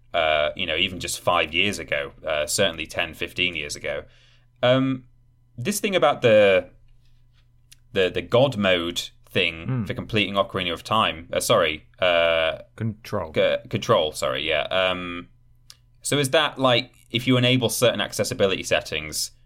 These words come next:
Speaker 1: it will allow you to platinum the game very easily?
Speaker 2: Uh,
Speaker 1: Uh,
Speaker 2: it's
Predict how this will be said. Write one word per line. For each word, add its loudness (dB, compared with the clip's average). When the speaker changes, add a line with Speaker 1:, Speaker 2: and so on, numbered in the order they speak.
Speaker 1:
it 0
will 4
allow 2
you 0
to -10
platinum -4
the -10
game -2
very 0
easily? -4
Speaker 2:
Uh, -4
Speaker 1:
Uh, 2
Speaker 2:
it's -8